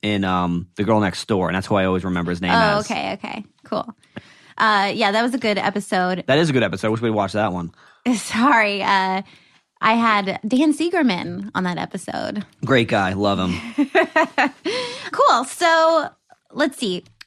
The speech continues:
Speaker 2: So Take Me Out to the Ball Game is the name of this episode. So balls come up, um, in all shapes and forms in this episode.
Speaker 1: But you don't see any, which I thought was very disappointing.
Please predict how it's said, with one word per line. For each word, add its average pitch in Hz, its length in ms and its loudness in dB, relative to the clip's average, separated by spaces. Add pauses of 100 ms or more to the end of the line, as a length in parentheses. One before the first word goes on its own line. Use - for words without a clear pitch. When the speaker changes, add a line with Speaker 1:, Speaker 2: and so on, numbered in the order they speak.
(240)
Speaker 2:
So - 120 -2
Take 370 200 0
Me 392 120 2
Out 349 120 2
to 311 60 -6
the 302 100 0
Ball 269 180 4
Game 240 260 0
is 226 100 -2
the 220 60 -4
name 208 140 0
of 202 80 -2
this 190 100 -4
episode. 185 640 -2
So 214 160 -2
balls 214 380 2
come 208 200 -2
up, 180 280 -2 (500)
um, 196 240 2
in 202 140 -2
all 202 140 2
shapes 196 260 -6
and 196 160 -4
forms 180 580 -6 (420)
in 226 80 0
this 202 140 0
episode. 180 260 -2
Speaker 1:
But 170 80 4
you 175 60 6
don't 214 120 4
see 208 220 0
any, 101 160 0
which 107 140 -2
I 117 140 4
thought 123 160 2
was 117 140 2
very 107 180 2
disappointing. 101 560 0